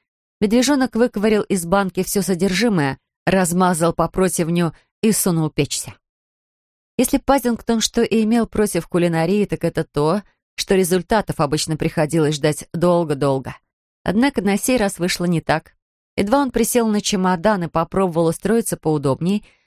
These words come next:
как из духовки показались струйки чёрного дыма, и умиротворённое выражение на его мордочке мгновенно сменилось озабоченностью, потому что кухню наполнил крайне неаппетитный запах. Пазингтон кинулся к духовке,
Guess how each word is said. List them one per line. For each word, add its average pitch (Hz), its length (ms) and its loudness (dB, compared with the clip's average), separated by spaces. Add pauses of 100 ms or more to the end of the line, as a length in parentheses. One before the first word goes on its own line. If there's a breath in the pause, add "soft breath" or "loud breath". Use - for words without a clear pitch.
как 233 180 0
из 247 100 4
духовки 269 420 0
показались 226 580 0
струйки 240 340 -2
чёрного 214 480 0
дыма, 156 400 -2 (460)
и 165 60 2
умиротворённое 160 680 2
выражение 160 540 0
на 151 60 -2
его 147 200 0
мордочке 160 580 -2
мгновенно 160 540 -2
сменилось 180 560 0 (320 soft breath)
озабоченностью, 190 840 -2
потому 160 320 0
что - 180 -2
кухню - 320 -4
наполнил 180 560 0
крайне 208 460 0
неаппетитный 233 680 0
запах. - 420 -2 (760)
Пазингтон 214 560 2
кинулся 202 400 2
к 180 60 -2
духовке, 196 500 0